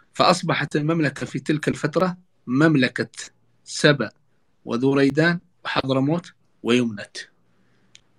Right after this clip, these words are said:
هنا بدأ الطموح الأكبر، إعادة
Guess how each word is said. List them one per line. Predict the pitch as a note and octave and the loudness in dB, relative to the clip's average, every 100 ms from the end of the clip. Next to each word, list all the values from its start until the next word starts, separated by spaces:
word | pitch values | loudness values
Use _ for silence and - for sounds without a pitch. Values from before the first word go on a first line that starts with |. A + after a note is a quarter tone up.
| _ _ _ _ _ _ _ _ _ _ _ _ _ _ - - - - _ C#3+ | _ _ _ _ _ _ _ _ _ _ _ _ _ _ -20 -20 -18 -18 _ 6
هنا | G3 F#3+ | 8 10
بدأ | F3+ E3+ | 8 6
الطموح | F3 - F3+ D3+ | 4 4 4 6
الأكبر، | D3 - - A2+ - - - - _ _ _ _ _ _ - A2 | 4 0 -2 -6 -6 -16 -20 -20 _ _ _ _ _ _ -8 2
إعادة | G2+ F3+ G#3+ | 4 4 2